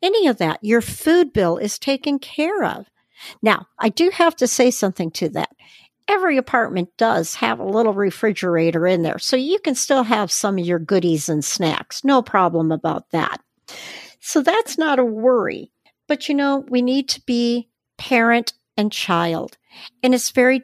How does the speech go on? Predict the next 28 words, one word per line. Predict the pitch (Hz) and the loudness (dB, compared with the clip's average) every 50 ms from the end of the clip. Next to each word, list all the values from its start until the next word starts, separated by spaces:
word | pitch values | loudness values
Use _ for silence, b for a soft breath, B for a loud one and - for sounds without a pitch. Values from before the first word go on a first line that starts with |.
| _ - | _ -2
difficult | 233 226 233 233 - 247 233 - - - 202 190 175 - - - - - | 0 0 0 0 -2 -4 -6 -6 -6 -4 -2 -2 -2 -4 -6 -10 -12 -4
when | 190 208 208 202 | -2 0 0 0
the | 202 202 | 0 -2
child | - - - 202 190 190 185 175 175 - - | -2 -2 2 2 4 4 4 2 0 -2 -4
becomes | 190 170 - - - 190 175 170 - - - | -4 -4 -4 -2 -2 -2 -2 -2 -4 -8 -10
the | - 180 | -10 -12
parent. | - - - - - 185 165 160 151 147 156 - - - - - _ _ _ _ _ B B B B B B B B B B _ _ _ _ - | -8 -6 -6 -4 -2 -2 -2 -2 -2 -4 -8 -10 -12 -16 -18 -18 _ _ _ _ _ B B B B B B B B B B _ _ _ _ -4
We | 240 277 | 0 2
don't | 294 330 349 349 | 4 4 4 4
want | 320 277 254 | 4 2 2
to | 247 | 2
be | 247 - 240 208 | 2 2 2 2
a | 185 - _ _ _ - | 0 0 _ _ _ 0
burden | 202 180 180 180 175 175 156 156 160 | 2 4 4 4 4 4 2 0 0
to | - - - 196 175 | -4 -2 0 2 4
our | 165 160 170 | 4 4 2
families. | - - - 185 175 170 170 165 160 - - - - - b b b b b b b _ | 0 -2 -2 0 0 0 0 0 -2 -4 -6 -8 -10 -14 b b b b b b b _
Well, | - 220 208 214 226 262 302 370 403 - _ _ _ _ _ _ - | -4 0 2 4 4 4 2 0 -4 -6 _ _ _ _ _ _ -8
okay, | 262 254 - - - 359 392 480 480 233 160 - _ _ _ - | -8 -8 -8 -4 -2 -2 -2 -2 -2 -6 -8 -8 _ _ _ -4
you're | 202 220 233 254 | 0 0 2 2
no | 254 262 254 | 2 0 0
longer | 247 240 240 247 247 240 214 | 2 2 2 0 0 -2 -4
a | 208 | -4
burden. | 208 - 233 262 254 214 170 180 | -2 0 0 0 0 -2 -4 -2
You | 220 247 294 294 | 0 0 2 0
are | 247 180 | 0 -2
still | - - - - 262 269 247 - - | -2 -2 0 0 0 0 0 -2 -2
active. | 214 214 233 254 - _ - 175 - 175 | -2 0 0 -2 -4 _ -6 -6 -6 -6